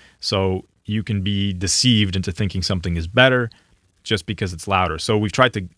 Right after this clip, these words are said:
level match those things. And all of these files are at the same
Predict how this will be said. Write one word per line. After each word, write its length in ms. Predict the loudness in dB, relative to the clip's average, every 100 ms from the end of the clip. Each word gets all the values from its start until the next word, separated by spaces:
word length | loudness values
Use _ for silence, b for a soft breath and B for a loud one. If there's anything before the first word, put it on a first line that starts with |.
| -4
level 300 | -2 0 2
match 240 | 2 0
those 200 | -4 -4
things. 380 | -4 -4 -4 -6 -12 b b b
And 100 | -4
all 240 | 2 4
of 100 | 4
these 200 | 2 -2
files 580 | 0 2 4 2 0 -4 -2
are 500 | 2 4 4 2 -4
at 160 | -10 -8
the 60 | -6
same 500 | -4 -2 -2 -4